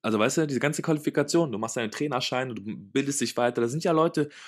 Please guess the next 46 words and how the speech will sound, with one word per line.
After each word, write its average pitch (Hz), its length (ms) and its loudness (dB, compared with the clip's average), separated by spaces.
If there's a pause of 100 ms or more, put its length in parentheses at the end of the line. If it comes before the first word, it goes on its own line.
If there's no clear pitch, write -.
(160)
en 175 200 2
masse, 175 220 0
die - 80 0
Bock 165 280 0
haben, 147 200 2
sich 101 120 -10
weiterzubilden. 87 680 -4 (320)
Dann 107 140 -12
kommen 139 180 0
ja, 139 240 2 (400)
keine 156 260 0
Ahnung, 135 240 0
irgendwelche 147 300 -2
Lizenzen, 117 460 -2
irgendwelche 135 680 0 (200)
Seminare, 107 1000 0
du 123 80 -2
guckst - 240 -6
dir 120 160 -2
Videos 110 460 0
an, 104 260 -2
du 120 120 2
sprichst - 280 -4
mit 165 200 -4
anderen 104 300 -4
Leuten, 104 260 0
du 156 80 0
netzwerkst. 107 800 -2 (440)
So, 117 100 2
das 123 140 2
ist - 100 -2
ja - 100 0
auch 147 140 -2
Zeit. 160 380 4
Und 117 60 -2
jetzt 131 160 -2
kommt 143 200 -2
da 127 60 2
plötzlich 123 320 -2
jemand 110 280 0
und 107 80 -2
sagt 113 220 -2
dann 117 120 -2
so, 113 200 -4 (760)
„Ja, 95 140 2
aber 78 240 -4